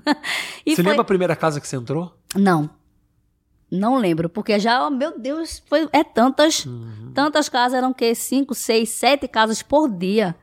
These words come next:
Speaker 1: né, que a gente limpava. Então, assim, são muitas casas, não tem, não lembro, não.
Speaker 2: Essa pessoa pra quem você trabalhou inicialmente sendo ajudante, era uma pessoa conhecida? Você conheceu aqui nos Estados Unidos mesmo? Não era tua mãe?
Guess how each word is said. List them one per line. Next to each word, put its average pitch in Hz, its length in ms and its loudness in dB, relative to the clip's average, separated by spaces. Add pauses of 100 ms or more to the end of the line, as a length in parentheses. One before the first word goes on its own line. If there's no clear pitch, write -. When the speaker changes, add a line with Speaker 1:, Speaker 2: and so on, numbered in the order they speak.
(540)
Speaker 1:
né, 202 140 0
que 190 80 0
a 202 60 4
gente 196 180 0
limpava. 185 540 0
Então, 180 140 -6
assim, 190 180 -4
são 196 180 -2
muitas 190 380 -4
casas, 214 340 -2
não 190 140 0
tem, 190 420 -4 (340)
não 190 120 -4
lembro, 170 260 -4
não. 170 240 -4 (260)
Speaker 2:
Essa 220 320 2
pessoa 220 720 2
pra 196 180 0
quem 185 220 -4
você 170 260 -6
trabalhou 143 520 0
inicialmente 135 500 -4
sendo 139 280 -2
ajudante, 127 840 -2 (480)
era 156 280 6
uma 151 140 2
pessoa 147 240 -2
conhecida? 196 960 0
Você 135 260 -4
conheceu 147 520 0
aqui - 180 0
nos 156 140 2
Estados 131 320 -2
Unidos 135 320 -2
mesmo? 175 380 -2
Não 165 100 0
era 185 120 2
tua 277 160 0
mãe? 202 380 -4